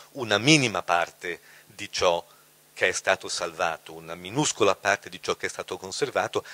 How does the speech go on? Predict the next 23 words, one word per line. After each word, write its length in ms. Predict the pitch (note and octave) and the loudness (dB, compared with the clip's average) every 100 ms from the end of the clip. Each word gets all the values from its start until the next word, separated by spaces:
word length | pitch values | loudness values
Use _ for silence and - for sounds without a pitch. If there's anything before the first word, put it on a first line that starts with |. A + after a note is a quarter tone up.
| - - | -14 -2
anche 280 | D#3 - | -2 -2
se 140 | B2+ C#3 | -2 4
la 120 | A2 | 2
copia 280 | - C#3+ B2+ | 4 2 2
non 160 | A2 | 0
è 80 | A2+ | 0
decomposta, 800 | G#2+ G#2 A#2 A2 G2+ F2 - A2 - - - | 0 -4 -4 2 0 0 0 -2 -2 -16 -14
magari 460 | A#2 C3 B2+ G2 G#2+ | -4 0 2 2 0
è 40 | |
ristretta 800 | A2+ D3 - G#2 G2+ _ A2+ G2+ | -2 -2 -2 0 0 _ 2 2
e 160 | - A2+ | 2 -2
le 140 | G#2+ | -4
perforazioni 880 | - G2+ F#2+ A2 A#2 - G#2 G2 G2 | -6 -8 -4 -2 -2 -4 -6 -6 -6
sono 340 | - G2 G2 G#2+ | -6 -6 -8 -8
tali 320 | F#2+ F2 F#2+ | -8 -8 -8
che 140 | - | -10
non 180 | F#2 G2+ | -10 -12
consentono 720 | - F#2+ - F2+ E2+ F2+ F2 - - - | -12 -8 -6 -6 -10 -12 -12 -12 -16 -10
alla 220 | G#2 F#2+ | -6 -6
copia 320 | - E2+ E2 | -6 -10 -8
di 120 | E2+ | -14
passare 560 | - D#2+ - D2+ D2 E2 | -14 -12 -10 -8 -8 -8
attraverso 800 | - - F2 D#2 D2+ - - D#2+ | -10 -10 -8 -2 -2 -2 -6 -8